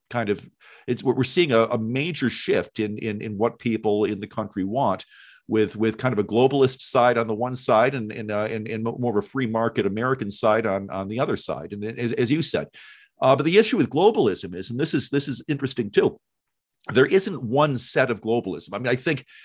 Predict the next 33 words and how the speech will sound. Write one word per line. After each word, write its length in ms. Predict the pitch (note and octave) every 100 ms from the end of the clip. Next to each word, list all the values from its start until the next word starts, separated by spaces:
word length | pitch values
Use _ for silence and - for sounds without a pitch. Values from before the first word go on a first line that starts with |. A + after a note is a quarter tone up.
| -
it, 120 | -
it's 100 | E3
like 120 | D#3+ C#3
Neville 280 | D#3 D#3
Chamberlain 480 | D3 D3+ D3 B2+ F#2+
when 80 | F2
he 80 | G#2+
said, 200 | - B2
"We're 100 | A2
gonna 160 | A#2+
create 360 | G#2+ - A#2 A#2
peace 240 | - C3
for 200 | - A#2+
our 80 | G#2+
time." 320 | G2+ - C3
He 100 | F2+
forgot 400 | A#2+ B2 D3+ D#3
that 100 | C3+
Hitler 260 | A#2+ D#3+ A#2
didn't 200 | A#2+ A2+
want 240 | A#2+ B2
peace 180 | G#2+ E2
for 200 | - F2
our 80 | D2+
time, 280 | - F2 F#2+
but 80 | A2+
he 80 |
was 120 | A2 -
still 180 | C3
negotiating 580 | G#2+ G#2+ D#3 D3 A2+ F2+ F2+
with 120 | E2+
the 80 | F2
guy. 220 | F#2